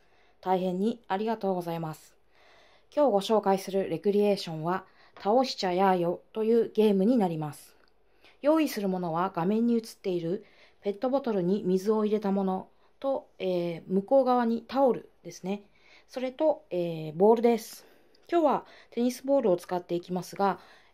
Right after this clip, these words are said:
えー、ビニールのボールでもいいですし、大きさも自由です。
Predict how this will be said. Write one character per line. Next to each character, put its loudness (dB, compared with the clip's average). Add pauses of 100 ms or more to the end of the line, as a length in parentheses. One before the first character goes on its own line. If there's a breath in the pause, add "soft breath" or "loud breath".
え -4
ー、 -20
ビ -2
ニ 2
ー -4
ル -2
の -4 (640)
ボ 6
ー 4
ル -2
で 0
も -4
い -4
い -6
で -12
す -18
し、 -8 (460 loud breath)
大 0
き -10
さ 0
も 4 (180)
自 -6
由 4
で -4
す。 -18